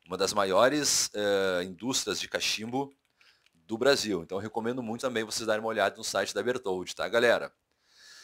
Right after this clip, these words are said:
Temos ainda o site da World Cigars, é w w w ponto world cigars ponto com ponto b r, pessoal. Também tem produtos bem interessantes lá,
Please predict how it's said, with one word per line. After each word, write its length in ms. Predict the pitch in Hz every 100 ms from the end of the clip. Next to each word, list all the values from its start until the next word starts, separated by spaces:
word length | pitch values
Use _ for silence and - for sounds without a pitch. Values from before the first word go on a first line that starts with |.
| - _ _ _
Temos 280 | 196 202 185
ainda 560 | 160 185 151 95 - -
o 60 | -
site 440 | - 131 143 -
da 160 | 131 -
World 500 | 107 117 165 185 120
Cigars, 1000 | - - 180 117 82 62 - - - - -
é 200 | 95 85
w 360 | 113 139 160
w 240 | 135 127 117
w 320 | 127 165 160
ponto 240 | 139 120
world 360 | 107 135 160 156
cigars 580 | - 185 175 175 165 -
ponto 260 | 143 139
com 200 | - 143
ponto 200 | 143 143
b 120 | 143
r, 200 | 139 123 107
pessoal. 340 | 85 87 92
Também 360 | 135 127 139 165
tem 140 | 160
produtos 320 | 151 143 151
bem 220 | 107 151
interessantes 640 | 180 165 147 - 127 143 107
lá, 340 | 101 127 135